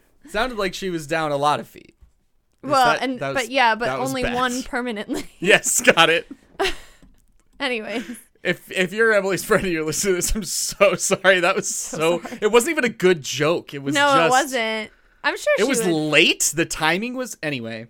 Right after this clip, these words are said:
Speaker 1: How, what, what can you do to, to incept the idea in someone's mind, "You need to get down on one knee right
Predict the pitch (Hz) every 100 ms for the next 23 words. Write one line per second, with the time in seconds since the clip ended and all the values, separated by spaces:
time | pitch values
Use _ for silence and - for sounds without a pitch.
0 | _ - 196 226 254 247 - 143 147 233
1 | - - 139 190 - - 285 214 190 170
2 | 120 143 135 113 - _ _ _ _ _
3 | _ _ _ - _ _ _ - - -
4 | 180 180 151 120 - - - 190 175 160
5 | - _ _ _ _ _ _ _ _ -
6 | - - 190 190 - - 202 202 - 135
7 | 156 156 135 131 120 135 135 123 - 135
8 | 139 123 135 123 117 123 120 117 113 117
9 | 110 113 _ _ _ _ _ _ _ _
10 | _ 127 165 180 180 160 147 143 123 139
11 | 127 123 120 117 117 113 117 123 127 113